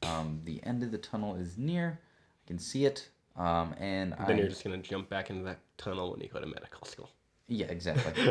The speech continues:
Speaker 2: <laughs>
Speaker 1: Uh, <laughs> um, but you know what I also see? I see the light in all the work that we've been putting in, um, because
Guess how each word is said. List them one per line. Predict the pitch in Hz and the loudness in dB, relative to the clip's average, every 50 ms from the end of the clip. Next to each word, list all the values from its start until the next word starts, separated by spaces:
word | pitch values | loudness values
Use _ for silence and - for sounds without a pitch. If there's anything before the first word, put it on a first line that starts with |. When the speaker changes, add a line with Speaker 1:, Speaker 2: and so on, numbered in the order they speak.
| - 131 | 6 6
Speaker 2:
<laughs> | - - | 6 6
Speaker 1:
Uh, | 104 107 107 107 107 107 - - 117 - - - - 139 117 123 - - | 6 8 8 10 8 8 6 4 2 0 0 2 4 4 4 4 0 -2
<laughs> | - - - - - - - - - - | -4 -6 -6 -8 -10 -14 -14 -6 0 4
um, | 107 107 110 107 104 101 101 95 95 95 92 - - _ _ _ - - | 8 8 8 8 8 6 4 2 -2 -2 -4 -6 -12 _ _ _ 2 4
but | 113 110 110 | 4 6 6
you | 127 | 6
know | 131 131 123 | 6 8 8
what | 123 120 | 8 10
I | 117 110 107 | 10 10 10
also | 107 104 104 - - 92 | 10 8 6 2 -2 -4
see? | 90 - - 92 92 90 90 87 - - - - - - | -2 -2 0 2 2 2 2 -2 -8 -18 -20 -10 -4 -2
I | 90 | -2
see | 85 - - - - 110 107 | -2 -2 -4 -2 0 0 2
the | 92 87 82 | 4 4 6
light | 82 85 87 87 92 101 | 6 6 6 6 4 2
in | - 82 80 73 - - | 0 -2 -4 -6 -4 2
all | 92 98 104 101 | 4 6 6 6
the | 78 | 4
work | 78 85 98 110 110 - | 4 4 4 4 4 2
that | - - 71 | -4 -6 -4
we've | 90 95 90 85 | -4 -4 -4 -2
been | 85 80 80 82 - | -2 -4 -4 -4 -4
putting | - 131 131 139 131 | -2 0 0 2 2
in, | 117 110 107 107 - - - - - - - _ _ _ - | 2 2 2 0 -2 -6 -12 -20 -20 -20 -20 _ _ _ 0
um, | 87 87 85 82 78 69 78 80 | 2 2 4 2 2 -2 -2 -2
because | 101 104 - - - 190 285 247 101 - - - - - - | -2 -2 0 2 0 2 2 2 0 0 -2 -4 -10 -14 -16